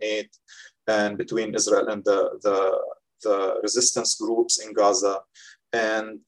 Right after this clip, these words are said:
uh, and of course, you know, but nobody expected, uh, a military operation in that scale that we witnessed in two thousand and eight. And I was in,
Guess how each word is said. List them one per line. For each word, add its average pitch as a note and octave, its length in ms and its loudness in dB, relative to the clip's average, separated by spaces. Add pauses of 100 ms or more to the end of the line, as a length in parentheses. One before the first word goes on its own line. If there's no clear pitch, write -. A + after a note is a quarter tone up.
(160)
uh, G#2+ 380 4 (260)
and G#2+ 340 -8 (160)
of - 160 -6
course, A#2+ 300 8
you A2+ 100 -2
know, G2+ 140 -2
but A#2 240 4
nobody C3 400 6
expected, A#2+ 720 2 (440)
uh, G#2 260 -6 (100)
a G#2+ 140 0
military B2 420 6
operation A2+ 880 2 (220)
in A2 220 -12
that B2 360 6
scale A2 600 6
that - 140 2
we A2 120 0
witnessed G#2 420 -4
in - 80 -20
two G#2 80 -12
thousand G2+ 380 0
and - 140 -12
eight. - 140 -8
And E3 100 0
I G3+ 120 6
was F#3 380 10
in, C#3 240 2